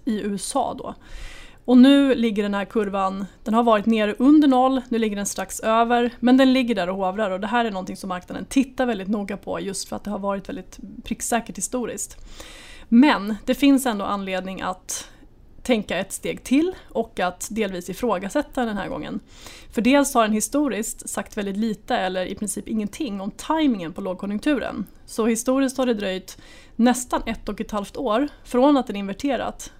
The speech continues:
till att lågkonjunkturen har kommit. Och under den här sista perioden så har ofta börsen gett en väldigt fin avkastning. Så om man har använt det här som en säljsignal och klivit ur marknaden, då har man tappat väldigt mycket avkastning. Så det ska man inte göra.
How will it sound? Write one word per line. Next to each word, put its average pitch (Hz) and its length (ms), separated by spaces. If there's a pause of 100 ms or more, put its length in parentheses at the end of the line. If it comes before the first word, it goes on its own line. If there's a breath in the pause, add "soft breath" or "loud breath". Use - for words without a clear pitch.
(120)
till 220 200
att 196 80
lågkonjunkturen 214 640
har 196 80
kommit. - 420 (520 loud breath)
Och - 140
under 277 320
den 247 100
här 202 80
sista 196 320
perioden 190 680
så 190 380
har 190 460
ofta 196 260
börsen 226 360
gett 185 180
en 190 60
väldigt 185 200
fin 196 200
avkastning. 202 640 (400 loud breath)
Så - 140
om 220 60
man 220 100
har 226 80
använt 247 300
det 247 60
här 208 100
som 208 120
en 208 80
säljsignal 226 760
och 190 60
klivit 214 280
ur 208 40
marknaden, 208 520 (160)
då 247 60
har 240 40
man 262 160
tappat 262 420
väldigt 190 180
mycket 202 200
avkastning. 214 680 (540 loud breath)
Så - 140
det 262 120
ska 262 120
man 262 120
inte 240 180
göra. - 340